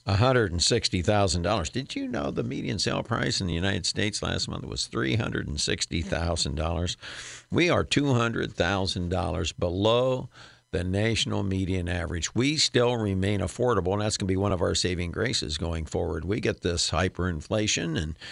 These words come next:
uh, you'll see, uh, a lot of jobs lost, and that's not gonna add to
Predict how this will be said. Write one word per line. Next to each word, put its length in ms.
uh, 440
you'll 500
see, 440
uh, 160
a 40
lot 160
of 80
jobs 460
lost, 460
and 320
that's 280
not 160
gonna 160
add 260
to 360